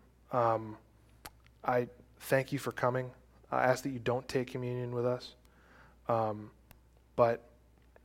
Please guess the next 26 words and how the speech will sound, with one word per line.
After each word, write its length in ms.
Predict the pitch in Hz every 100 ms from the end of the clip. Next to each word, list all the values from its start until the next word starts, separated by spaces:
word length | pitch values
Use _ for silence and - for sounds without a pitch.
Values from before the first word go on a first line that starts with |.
| -
we're 140 | 135 127
so 260 | - 139
glad 300 | 127 131 131
you're 100 | 123
here, 300 | 113 120 127 127 - - _ - _ _ _ _ - -
and 120 | 123
we're 120 | 117
so 220 | 117 135 127
glad 360 | 127 127 123
that, 220 | 120 113
uh, 140 | 123 117
you've 180 | 113 -
come 200 | 127 117
to 60 |
visit 280 | 110 117 113
us 140 | 107
this 160 | - -
morning. 260 | 107 104 101 - _ _ _ - _ _ _ _ - - - _ - - - - -
Um, 380 | 120 117 107 101 - - _
additionally, 720 | 139 127 139 - 139 131 131 131 - - - - - -
uh, 200 | 123 113 -
during 240 | 131 131
communion, 420 | 127 131 123 123 120
we're 100 | 127
gonna 120 | 120
have 340 | 120 120 113